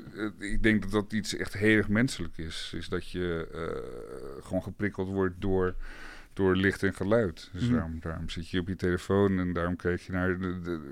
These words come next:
Speaker 1: kijken mensen de hele dag naar het internet of spelen videogames. Dat het, eh, gewoon fantastische prikkels zijn waar je constant mee gebombardeerd wordt. Ehm, dus ik denk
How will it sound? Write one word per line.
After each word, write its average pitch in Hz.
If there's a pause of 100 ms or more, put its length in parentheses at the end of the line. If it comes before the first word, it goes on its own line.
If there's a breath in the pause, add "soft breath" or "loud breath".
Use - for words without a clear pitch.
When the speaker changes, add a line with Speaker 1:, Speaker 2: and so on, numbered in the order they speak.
(140)
Speaker 1:
kijken 92
mensen 95
de 104
hele 95
dag 95
naar 95
het -
internet 95
of 92
spelen 92
videogames. 92
Dat 90
het, 95 (680 loud breath)
eh, 95 (1000)
gewoon 98 (180)
fantastische 107
prikkels 107
zijn 101
waar 98
je 101
constant 101
mee 101
gebombardeerd 101
wordt. 80 (760 loud breath)
Ehm, 90 (600 loud breath)
dus 90
ik 85
denk 92